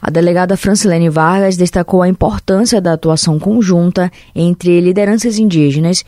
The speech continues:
instituições públicas e órgãos de proteção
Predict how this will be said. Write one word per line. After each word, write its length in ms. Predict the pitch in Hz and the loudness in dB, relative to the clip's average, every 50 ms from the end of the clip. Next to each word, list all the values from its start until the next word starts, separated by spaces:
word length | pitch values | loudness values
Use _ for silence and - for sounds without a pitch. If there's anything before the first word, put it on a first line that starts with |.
| - - - | -14 -10 -4
instituições 720 | - 196 - - 196 185 196 202 - 214 220 254 - - | -2 -2 0 0 0 2 0 0 2 0 0 0 -2 -4
públicas 600 | - - 214 208 190 190 214 - 220 214 - - - - - - | -2 0 2 2 2 2 0 2 0 0 -2 -4 -12 -18 -12 -4
e 100 | 196 175 | 0 0
órgãos 460 | 180 185 185 208 214 190 202 202 208 190 | 2 2 2 2 0 0 0 0 0 2
de 100 | 196 208 | 0 0
proteção 720 | - 208 220 - 254 240 - - - 196 180 185 208 | 0 -2 0 0 0 0 0 0 -2 0 0 0 -2